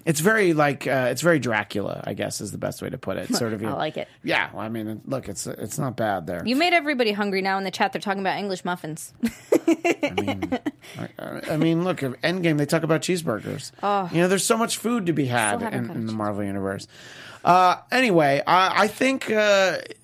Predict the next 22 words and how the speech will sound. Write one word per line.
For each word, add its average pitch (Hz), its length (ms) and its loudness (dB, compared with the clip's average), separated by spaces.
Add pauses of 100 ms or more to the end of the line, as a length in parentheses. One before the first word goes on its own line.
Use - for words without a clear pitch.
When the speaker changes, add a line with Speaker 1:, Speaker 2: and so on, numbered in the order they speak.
Speaker 1:
as 180 400 4
with 202 220 2
Agents 190 320 0
of 170 60 -2
shield, 185 300 0
we, 160 260 2
we 165 140 2
just 180 140 -2
have 175 180 2
to 165 240 2
keep 165 240 -2
an 156 40 2
eye 156 220 4
on 135 160 2
it 139 140 -2
and 139 120 -2
see 139 160 0
where 135 200 4
it's - 120 -4
all 123 120 2
going. 120 420 -2
Speaker 2:
Mm-hmm. 320 180 -8